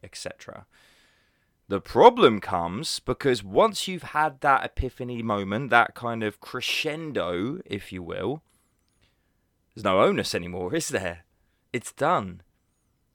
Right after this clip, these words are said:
Not to mention, you find yourself balls deep in the hungriest, most cravingest you've ever been. So what happens?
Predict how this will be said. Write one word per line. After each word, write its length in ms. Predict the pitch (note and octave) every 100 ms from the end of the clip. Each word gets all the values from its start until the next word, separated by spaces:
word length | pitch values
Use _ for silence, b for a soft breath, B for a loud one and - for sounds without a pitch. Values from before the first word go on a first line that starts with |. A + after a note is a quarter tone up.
| -
Not 180 | C3+ D#3+
to 120 | D#3
mention, 460 | E3 E3+ - A#2+ A#2+
you 120 | D3+
find 380 | - D#3 D#3 C3+
yourself 500 | C#3 - D3 A2 - -
balls 400 | C#3 E3 C#3 -
deep 340 | D3 C#3+ - -
in 320 | A2+ A2+ G#2
the 160 | G#2 G#2
hungriest, 1040 | B2 D3 E3+ D3+ E3 E3 F3 - - - _ _ _ -
most 460 | G#2+ A#2 - -
cravingest 1400 | - - A#2 C#3+ F3 F#3 D#3+ E3+ E3 D#3+ E3+ - - - _ -
you've 220 | A2 - _ -
ever 360 | B2+ B2+ C3+
been. 460 | B2 A#2+ G2+ E2 - _ _ _ _ _ _ _ _ _ -
So 140 | - F#2
what 100 | G2
happens? 500 | G#2+ F3+ G#3 -